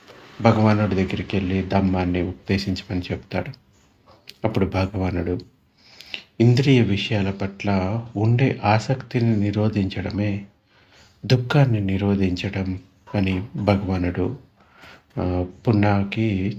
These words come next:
చెప్తారనమాట, పున్న అనే భిక్షువుకి. ఈ సూత్రం ఇలా మొదలవుతుంది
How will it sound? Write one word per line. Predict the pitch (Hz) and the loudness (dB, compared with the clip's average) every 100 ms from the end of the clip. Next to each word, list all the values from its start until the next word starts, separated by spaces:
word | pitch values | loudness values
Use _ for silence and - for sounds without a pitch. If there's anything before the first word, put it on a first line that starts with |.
| - | -8
చెప్తారనమాట, | - - 95 90 85 87 117 139 - | -10 -8 -6 -6 -6 -6 -6 -6 -2
పున్న | 95 | -2
అనే | 92 90 90 | 0 -2 -2
భిక్షువుకి. | - - - - - - - _ _ _ _ _ _ - - - - _ _ - - - _ 156 | -6 -6 -6 -6 -6 -8 -10 _ _ _ _ _ _ -20 -20 -20 -20 _ _ -16 -16 -18 _ 4
ఈ | |
సూత్రం | 143 151 143 139 117 | 6 4 4 4 4
ఇలా | 117 120 117 | 4 4 4
మొదలవుతుంది | 104 98 104 104 - 98 107 - | 4 2 0 0 -2 -4 -4 -6